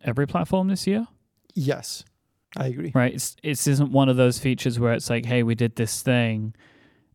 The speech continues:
Speaker 1: and maybe we'll come back to it in a couple of years' time." Because this is, like, one of the rare times where they've actually had a
Speaker 2: A
Speaker 1: runaway
Speaker 2: suc-, <laughs>
Speaker 1: success.
Speaker 2: yeah. Yep.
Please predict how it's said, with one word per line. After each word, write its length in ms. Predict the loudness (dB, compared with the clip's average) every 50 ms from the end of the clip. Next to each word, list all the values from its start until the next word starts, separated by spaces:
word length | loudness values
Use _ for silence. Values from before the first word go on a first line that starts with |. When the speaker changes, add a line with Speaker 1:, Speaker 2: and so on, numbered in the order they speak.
| _ -2
Speaker 1:
and 680 | 0 2 2 2 2 2 2 2 2 2 2 0 0 -4 -10 _ _ -6 -6 -4 -2
maybe 380 | 0 2 2 4 4 4 2 2
we'll 140 | 2 2 0
come 200 | 2 2 2 2
back 220 | 2 0 0 -2
to 120 | 0 0
it 40 | 0
in 100 | 2 0
a 40 | -2
couple 260 | -2 -2 -4 -2 -4
of 60 | -4
years' 240 | -4 -4 -6 -6 -8
time." 340 | -8 -8 -10 -8 -8 -10 -10 -12 -16 _ _ _ _ _ _ _ _ _ _ _ _ _ _ -14
Because 340 | -12 -6 -6 -6 -6 -2 0
this 260 | 0 0 0 2 2
is, 180 | 2 2 2
like, 160 | 0 -2 -2 0
one 220 | -2 0 0 0
of 60 | 0
the 80 | -2 -2
rare 260 | 0 0 0 0 -2
times 340 | -2 -4 -4 -4 -4 -2 -2
where 80 | -2 0
they've 160 | 0 0 0
actually 440 | -2 -2 -4 -4 -4 -4 -2 -2 -2
had 420 | -2 -4 -4 -4 -4 -4 -6 -10 -18 -20 _ _ _ _ _ _ _ _ _ _ _ _ _ _ _ 0
a 60 | 0
Speaker 2:
A 20 |
Speaker 1:
runaway 800 | 0 0 0 2 4 4 6 6 6 4 6 4 4 4 4 2
Speaker 2:
suc-, 80 | 0 -2 -2 -2 -2
<laughs> 0 |
Speaker 1:
success. 560 | 0 0 0 0 0 0 -2 -2 -4 -6 -8 -12 -20 _ _ _ -20 -20 _ -20 -20 _ -8
Speaker 2:
yeah. 220 | -4 -4 -2 -2
Yep. 100 | -4 -6